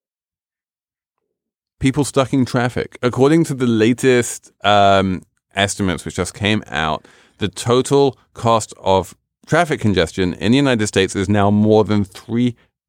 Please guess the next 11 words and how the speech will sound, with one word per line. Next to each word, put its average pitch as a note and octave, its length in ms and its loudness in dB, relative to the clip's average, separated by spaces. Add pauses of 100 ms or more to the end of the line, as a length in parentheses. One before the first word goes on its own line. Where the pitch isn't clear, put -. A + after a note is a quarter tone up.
(140)
hundred G2+ 500 -2 (520)
billion F2+ 480 -2 (240)
dollars. E2+ 260 0
I G#2 60 -2
guess F#3+ 200 -2
I B3 40 -2
should E3+ 160 0
have D3+ 180 2
a C#3 40 -2
number, C3 360 0
right? F#2 340 -2